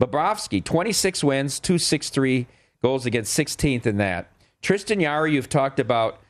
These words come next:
uh, Amal. He's forty to one. He's got a two three three. He's eighth in goals against, twenty-six wins. Let's talk about the field because it contains my guy, Ville Husso, for the Blues. Let's talk about the field.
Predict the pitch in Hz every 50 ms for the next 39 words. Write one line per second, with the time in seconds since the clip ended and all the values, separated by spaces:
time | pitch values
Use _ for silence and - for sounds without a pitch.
0 | _ _ _ _ _ _ _ - 98 98 98 95 95 - - 107 104 110 110 127
1 | 185 214 - - _ - 160 202 226 220 196 160 131 110 107 104 120 151 165 -
2 | 220 214 202 - - 190 180 170 - 175 175 160 151 - 160 156 156 151 147 123
3 | 110 - - - 135 156 208 196 - - _ _ _ _ _ _ - 139 127 120
4 | 139 143 151 147 151 139 127 131 135 131 127 - - - - - _ _ - -
5 | - _ _ - 143 147 147 147 139 - - 135 131 - - 135 131 127 107 90
6 | - - - - - _ _ _ _ _ _ _ 120 175 226 - - - 214 202
7 | 202 202 214 175 175 175 - - 190 - - 226 226 208 185 120 87 80 90 -
8 | - 147 139 147 143 - - 160 143 143 160 160 156 160 143 - 151 151 156 147
9 | 147 143 143 139 151 147 143 139 143 170 185 175 - - 110 90 82 - - -
10 | _ _ _ _ _ _ _ _ - - 139 135 127 120 131 127 120 101 - -
11 | 147 175 - - 208 214 233 - 240 233 220 220 - - - - 165 135 101 82
12 | 73